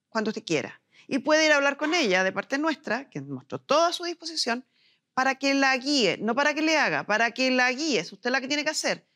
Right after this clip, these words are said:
en los trámites para poder usar este subsidio. Desde otra perspectiva, fuimos también a conversar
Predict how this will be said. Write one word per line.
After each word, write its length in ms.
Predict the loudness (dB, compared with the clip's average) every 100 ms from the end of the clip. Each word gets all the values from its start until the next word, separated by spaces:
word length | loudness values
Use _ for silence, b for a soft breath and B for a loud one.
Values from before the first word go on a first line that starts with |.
| _
en 120 | -2 -2
los 140 | 0
trámites 600 | 0 0 0 -4 -6 -8 _ _ -4
para 240 | -2 -2
poder 360 | -2 -2 -2 -6
usar 500 | -2 -2 0 -2 -2
este 220 | -10 -10 -10
subsidio. 480 | -10 -12 -14 -14 -18 _ _ _ _ _ _ _ _ _
Desde 280 | 0 4 4
otra 200 | 4 0
perspectiva, 720 | -2 -6 -10 _ -2 0 -2
fuimos 300 | -4 -4 -2
también 300 | -2 -2 0
a 80 | 0
conversar 680 | 0 0 -2 -2 -2 -2